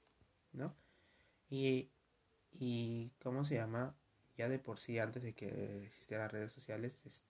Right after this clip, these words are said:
existían esos grupos, ¿no? Y muy conocidos, se habla sobre la familia nuclear, ¿no? Se habla sobre grupos también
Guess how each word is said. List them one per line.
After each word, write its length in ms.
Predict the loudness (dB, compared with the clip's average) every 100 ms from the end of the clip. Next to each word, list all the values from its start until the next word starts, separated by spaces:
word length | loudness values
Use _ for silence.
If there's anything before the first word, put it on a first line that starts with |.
| _ -20
existían 460 | -16 -8 -6 -6
esos 160 | -10 -10
grupos, 240 | -10 -12 -12
¿no? 120 | -12 -12 _ _ _ -20 _ _ _ _ _ -10
Y 100 | -6
muy 320 | 0 2 2
conocidos, 920 | 0 -2 -4 -2 0 2 2 -2 -6 _ _ _ _ -20
se 260 | -12 -4
habla 300 | 0 2 2
sobre 580 | 0 -2 -2 -2 -4 -6 -14 -20 -18
la 60 | -14
familia 380 | -10 -4 -2 -2
nuclear, 840 | -2 -6 -2 2 4 4 2 -2 -10 _ _ _ _ -20 -20 _ _ -20 _ _ _
¿no? 360 | -6 -4 -4 -6 -14 _ _ _ _ _
Se 220 | -14 -6
habla 260 | -2 0 -2
sobre 320 | -2 0 0
grupos 720 | 2 0 0 0 0 -2 -10 -18 -20 -20 -20 _ _ _ _ _ _ _ _ _ _ _ _ -10
también 480 | -4 -2 -2 -4